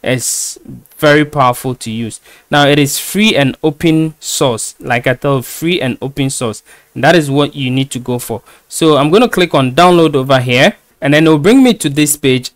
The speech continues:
and I'll click on download. It will send me to this particular place. Now choose your, um, operating system. So choose your O S over here. Okay, so if you are using, uh, Mac O S, choose this one. If you are using, um, you know, Ubuntu,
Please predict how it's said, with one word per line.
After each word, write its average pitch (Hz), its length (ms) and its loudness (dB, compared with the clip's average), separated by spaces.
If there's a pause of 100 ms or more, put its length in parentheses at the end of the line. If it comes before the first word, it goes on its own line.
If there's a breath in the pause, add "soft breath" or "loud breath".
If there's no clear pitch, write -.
and 135 180 -2
I'll 135 180 0
click 170 300 -4
on 120 260 -2
download. 123 540 2 (480 soft breath)
It - 60 -8
will 123 80 -4
send 175 280 0
me 156 80 0
to 143 160 -4
this 139 320 0
particular 135 420 -2
place. 123 340 -4
Now 135 200 0
choose 233 440 -2
your, 139 300 0 (220)
um, 120 260 -4
operating 143 460 -4
system. 127 440 -6
So 139 180 -6
choose 233 300 -4
your 143 160 -2
O 151 140 0
S 139 220 0
over 131 220 -4
here. 110 180 -8
Okay, 131 340 -4 (300 loud breath)
so - 100 -4
if 143 140 2
you 143 60 4
are 143 60 4
using, 220 460 4
uh, 139 240 4
Mac 131 320 0
O 156 80 2
S, 139 300 0
choose 151 260 -6
this 135 220 -4
one. 127 260 -2
If 123 180 -10
you 131 60 -2
are 127 60 2
using, 170 500 0 (380 soft breath)
um, 135 400 4
you 151 100 0
know, 123 260 0
Ubuntu, 156 680 0